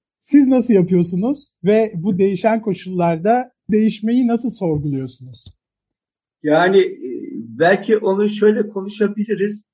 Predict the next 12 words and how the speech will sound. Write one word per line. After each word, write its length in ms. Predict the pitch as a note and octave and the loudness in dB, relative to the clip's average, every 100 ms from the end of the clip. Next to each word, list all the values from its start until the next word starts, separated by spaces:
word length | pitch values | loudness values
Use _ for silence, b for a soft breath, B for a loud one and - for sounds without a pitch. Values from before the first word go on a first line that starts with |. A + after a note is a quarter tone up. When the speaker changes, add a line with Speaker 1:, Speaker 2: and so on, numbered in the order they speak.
| _ _ _ - | _ _ _ -8
Speaker 2:
Akademizmde 1040 | - F3+ F#3 G3+ G#3+ G3+ F3 C3+ B2 A2+ | -2 2 4 4 2 0 -2 0 -2 0
de, 340 | A2 C#3+ - _ | 0 -2 -8 _
sanat 460 | - C#3+ D3+ F3 F3 | -10 -2 0 0 0
ortamında 880 | D3+ D3+ E3 D3+ D#3 D3 D#3 D#3 - - | -2 -2 -4 -6 -6 -4 -2 -2 -4 -10
işte 260 | - - C3+ | -10 -6 -6
güncel 460 | B2+ C#3 D3 D3+ | -4 -4 -2 -2
sanatın 420 | D3 C#3+ C#3 D3 | -2 -6 -6 -8
getirdiği 400 | C#3 D3 D3 D3 | -8 -12 -12 -14
bir 80 | C3 | -16
kavramsallaşma 1300 | - C3+ C3+ C#3+ C#3 C#3+ C#3 D3 C#3+ B2+ C3+ C3+ - C#3+ | -8 -6 -2 -4 -4 -6 -6 -2 -2 -2 -4 -4 -6 -8
sürecinin 680 | - C#3 C3+ C3+ C#3 C#3+ C3 | -6 -6 -6 -6 -10 -6 -2
de 260 | A#2+ G#2+ | -2 -2